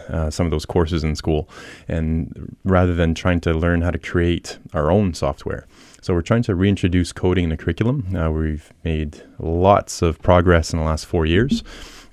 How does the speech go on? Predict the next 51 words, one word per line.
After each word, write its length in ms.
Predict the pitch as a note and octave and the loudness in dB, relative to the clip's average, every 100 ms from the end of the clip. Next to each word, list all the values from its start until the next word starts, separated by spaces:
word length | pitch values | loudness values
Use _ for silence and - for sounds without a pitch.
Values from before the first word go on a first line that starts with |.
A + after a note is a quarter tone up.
| - | -6
And, 320 | F2 F2 E2+ E2+ | 0 0 2 2
uh, 60 | E2 | 2
yeah, 200 | G2+ G#2 | 2 0
thanks 340 | - F#2 - | 0 -2 -2
to 300 | - F#2 F2 | -4 0 2
a 200 | E2 D#2+ - - | 0 -2 -8 -8
little 180 | F2+ F2 | -4 0
documentary 640 | F2+ F2+ F2+ F#2 - F#2 | 0 0 0 0 2 2
that, 340 | E2+ E2+ - F2+ | 4 2 0 0
uh, 220 | E2 E2 - - - - - | 0 0 -6 -20 -20 -18 0
you 100 | A2+ | 6
were 60 | A2 | 6
a 60 | |
part 240 | - F2+ G2+ | 6 4 4
of 260 | - - - G2 | 0 -10 -12 -4
called 220 | F#2+ E2+ | 0 0
Code 240 | - G2 G2+ | 4 2 4
Kids. 340 | D3 - - - - - - - | 0 0 -10 -12 -20 -20 -16 -2
And 260 | G2+ G2 | 2 2
so 260 | F#2 G2 F#2 | 4 4 4
out 140 | G2+ | 4
of 120 | A2 - | 2 4
Code 240 | G#2 G2+ | 4 4
Kids 280 | G#2 G2 - | 2 2 0
came, 360 | - G2 G2 | 0 4 4
yeah, 240 | F#2+ A#2 G#2 | 4 4 4
this, 280 | F2+ E2 F2+ | 2 0 0
uh, 400 | E2+ E2+ E2 D#2 - - | 2 2 0 -4 -10 -14
a 60 | - | -2
bunch 180 | F#2+ F#2+ | 0 0
of 80 | - | 2
founders 400 | G#2 G#2 G#2 F#2+ | 4 4 4 4
meetings. 640 | G2 G2 G2 G2 G2+ - | 2 2 0 0 -4 -6
And 280 | - D#2 D#2+ | -6 -4 -6
through 280 | - F#2+ F#2 | -2 0 2
those 340 | F2+ F2 - | 2 0 -2
founders 360 | - F#2+ F#2 F#2 | 0 2 2 2
meetings, 340 | F2+ F2+ E2+ | 0 0 -2
it 20 | |
was 80 | E2+ | -4
decided 340 | E2+ - E2+ E2+ | -4 -2 -2 0
that 100 | D#2+ | -2
we 60 | |
were 60 | D#2+ | -2
gonna 160 | D#2+ | -4
create 240 | D#2+ - E2 | -4 -2 -2
this 120 | E2 | -2
nonprofit 400 | E2+ E2 F#2+ - | -2 -2 -2 -2
called 140 | F#2+ F#2 | -2 0
Brilliant 200 | F2+ F2+ | 0 0
Labs. 300 | A2 - | -2 -8